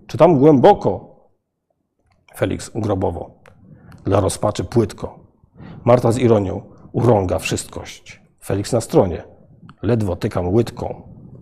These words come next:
Efekt komiczny wywołuje tu zarówno samo pojawienie się jedynego rymu w tak pozornie tragicznej scenie, jak też przede wszystkim nawet,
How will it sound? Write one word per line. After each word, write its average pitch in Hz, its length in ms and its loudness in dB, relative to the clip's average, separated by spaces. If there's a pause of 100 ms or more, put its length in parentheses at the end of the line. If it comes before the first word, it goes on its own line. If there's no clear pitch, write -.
(340)
Efekt 190 260 2
komiczny 170 360 4
wywołuje 151 400 4
tu 165 100 0
zarówno 156 320 2
samo 139 220 2
pojawienie 131 380 4
się 131 120 0
jedynego 131 400 4
rymu 120 220 4
w - 60 -8
tak 107 100 -6
pozornie 110 400 -2
tragicznej 110 440 -4
scenie, 98 460 -2 (280)
jak 127 100 -6
też 147 140 -2
przede 139 160 0
wszystkim 175 440 -4 (300)
nawet, 104 360 -2